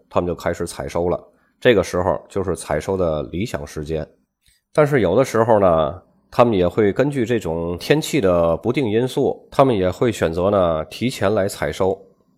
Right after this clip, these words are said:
因为那种比较恶劣的天气条件啊，就像冰雹啊，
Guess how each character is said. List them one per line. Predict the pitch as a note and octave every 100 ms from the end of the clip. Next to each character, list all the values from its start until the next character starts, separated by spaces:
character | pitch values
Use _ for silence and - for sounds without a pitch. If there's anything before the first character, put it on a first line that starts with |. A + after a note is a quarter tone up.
| _
因 | - B2
为 | B2
那 | B2
种 | G2+ F#2 F#2 F#2+
比 | A#2
较 | A#2+ F2
恶 | C3 D3
劣 | A2
的 | F#2
天 | - C#3
气 | C#3+ A#2+
条 | - F#2+
件 | A2 G#2
啊， | E2+
就 | D#2+ G#2+
像 | F#2 G#2 F#2
冰 | C3+ C3
雹 | A#2 F#2 A2+
啊， | G#2 G2